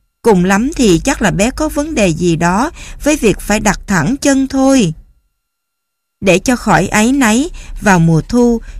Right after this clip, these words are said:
chúng tôi đã đến gặp một chuyên gia chỉnh hình. Ông không nhận thấy điều gì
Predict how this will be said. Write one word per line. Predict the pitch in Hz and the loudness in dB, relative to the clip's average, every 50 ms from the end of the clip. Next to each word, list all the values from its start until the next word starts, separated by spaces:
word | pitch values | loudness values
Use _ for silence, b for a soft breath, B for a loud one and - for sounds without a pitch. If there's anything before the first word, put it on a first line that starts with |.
| b b | b b
chúng | - 294 320 | -2 -2 -2
tôi | - 285 262 | 0 -2 0
đã | 240 - 208 | 0 0 0
đến | 190 233 247 277 320 | 0 0 -2 -2 0
gặp | 277 226 - - | -2 -2 -2 0
một | 175 170 - - | -2 -4 -4 -2
chuyên | - 269 254 254 254 | -2 0 0 0 0
gia | 233 254 247 247 | 0 0 0 0
chỉnh | 247 - 202 156 165 220 | -2 -2 -2 -2 0 -2
hình. | 285 277 240 190 165 147 139 160 - _ _ _ _ _ _ _ _ | 0 0 2 2 2 0 -2 -6 -12 _ _ _ _ _ _ _ _
Ông | 226 233 220 | 0 0 0
không | - 240 233 226 220 | -2 -2 -2 0 0
nhận | 202 165 151 151 | 0 0 -2 -2
thấy | 156 214 202 226 269 269 | -2 -2 -2 -2 -2 0
điều | 220 196 180 170 | 0 0 2 0
gì | 160 165 190 180 165 160 | 2 2 2 2 2 0